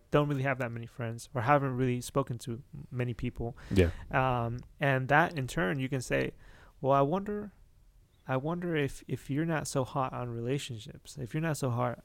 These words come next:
Speaker 1: on serving other people or picking up the phone and calling Jose,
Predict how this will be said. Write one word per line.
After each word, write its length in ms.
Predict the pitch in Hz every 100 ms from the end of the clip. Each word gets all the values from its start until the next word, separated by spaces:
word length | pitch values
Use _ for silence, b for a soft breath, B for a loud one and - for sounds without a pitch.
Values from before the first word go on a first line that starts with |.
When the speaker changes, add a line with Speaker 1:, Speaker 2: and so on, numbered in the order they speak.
| -
Speaker 1:
on 260 | 123 123 117
serving 580 | - 139 139 127 123 123
other 140 | 123
people 280 | - 135 117
or 120 | 113
picking 260 | - - 143
up 100 | 123
the 80 | 113
phone 320 | - 139 117
and 140 | 117
calling 380 | - 147 139 131
Jose, 500 | 117 123 - 139 135